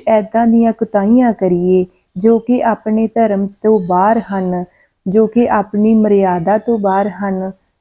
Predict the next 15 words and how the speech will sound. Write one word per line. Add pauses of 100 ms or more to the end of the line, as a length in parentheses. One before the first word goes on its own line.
ਤਾਂ
ਫਿਰ
ਸ਼ਹੀਦ
ਸਿੰਘ
ਆਪਣੇ
ਨਾਲ
ਨਾਰਾਜ਼
ਹੋ
ਜਾਂਦੇ
ਹਨ। (460)
ਤੇ
ਉਹ
ਕਿਹੜੀਆਂ
ਕੁਤਾਹੀਆਂ
ਹਨ,